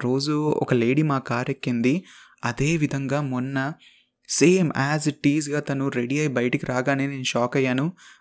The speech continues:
అప్పుడే నాకు అర్థమైంది ఏదో కరెక్ట్గా లేదని.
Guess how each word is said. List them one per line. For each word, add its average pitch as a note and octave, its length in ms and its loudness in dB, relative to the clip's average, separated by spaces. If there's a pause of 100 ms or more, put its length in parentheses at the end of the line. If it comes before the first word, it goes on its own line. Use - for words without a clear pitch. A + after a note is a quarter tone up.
(140)
అప్పుడే - 280 2
నాకు D3 200 -4
అర్థమైంది C3+ 680 -2 (360)
ఏదో B2 520 4 (200)
కరెక్ట్గా B2+ 360 2
లేదని. B2 540 -2